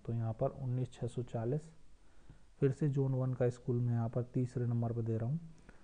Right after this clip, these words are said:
तो क्या ये select होता है या नहीं होता है। तो यहाँ पर हमने ये डाला और यहाँ पर search कर दिया, add to list करेंगे। तो आप देख रहे हैं कि मैंने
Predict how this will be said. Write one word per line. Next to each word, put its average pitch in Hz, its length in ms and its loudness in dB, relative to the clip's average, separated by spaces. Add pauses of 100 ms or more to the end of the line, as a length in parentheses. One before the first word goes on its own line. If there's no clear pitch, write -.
(800)
तो 120 180 0 (400)
क्या 135 180 4
ये 135 140 4
select 123 400 -2
होता 117 300 -2
है 147 180 0
या 151 100 0
नहीं 117 260 2
होता 101 280 -2
है। 107 120 -4
तो 113 140 -4
यहाँ 113 300 0
पर 117 100 -2
हमने 117 340 0 (340)
ये 120 60 2
डाला 117 320 0
और 151 200 -2
यहाँ 117 180 0
पर 120 120 0
search 127 280 -4
कर 123 160 -2
दिया, 139 240 0 (880)
add 127 140 0 (120)
to 135 80 4
list 131 220 0
करेंगे। 135 360 2 (1800)
तो - 120 -6 (100)
आप 139 300 -2 (1500)
देख 165 340 6
रहे 139 120 6
हैं 165 120 4
कि 165 100 2
मैंने 139 380 4